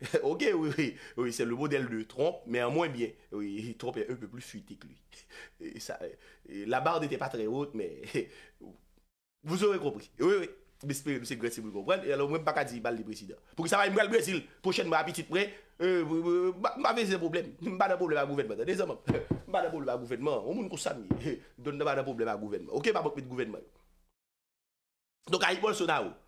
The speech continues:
pas trop beaucoup. Biden. Mais, euh, le cas Lula est un cas particulier. Mais de toute façon, on se dit, Lula, lui, c'est un ancien syndicaliste. Peut-être que, en devenant président, il pourra être, euh,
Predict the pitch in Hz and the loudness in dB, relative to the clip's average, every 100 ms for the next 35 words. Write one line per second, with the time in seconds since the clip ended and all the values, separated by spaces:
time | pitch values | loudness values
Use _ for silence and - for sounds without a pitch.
0 | _ - 180 160 139 104 92 127 175 370 | _ 2 2 4 0 -2 -2 0 2 0
1 | - - _ _ _ _ _ - - 170 | -2 -10 _ _ _ _ _ -14 0 2
2 | 190 165 143 135 131 127 175 175 - 151 | 4 2 2 0 0 2 2 2 2 4
3 | 135 - - 135 160 165 233 233 220 - | 2 -2 -8 -2 2 4 6 4 2 -6
4 | - 185 - 175 185 170 - 120 98 95 | -2 0 2 2 2 0 -4 -10 -10 -12
5 | - _ _ - 110 117 127 127 - 185 | -16 _ _ -8 -4 -2 0 0 2 0
6 | 160 135 123 117 185 139 113 101 101 120 | 2 0 -2 -2 0 0 -2 -4 -4 -2
7 | 131 160 110 110 156 123 113 135 - 143 | 2 2 0 -2 -6 -4 -2 -2 -2 -6
8 | 120 101 101 113 175 - - _ _ - | -8 -8 -8 -6 -2 -2 -4 _ _ -20
9 | - - 127 151 147 - 120 117 107 104 | -18 -10 -4 -2 -4 -6 -2 0 0 -2
10 | 101 101 98 98 113 180 196 139 175 165 | -6 -6 -4 -4 0 2 2 2 0 -2
11 | 247 123 120 160 190 190 156 135 135 123 | -6 -6 0 2 2 2 0 -2 -2 0
12 | 135 117 113 110 101 92 - | 2 2 0 -4 -6 -6 -10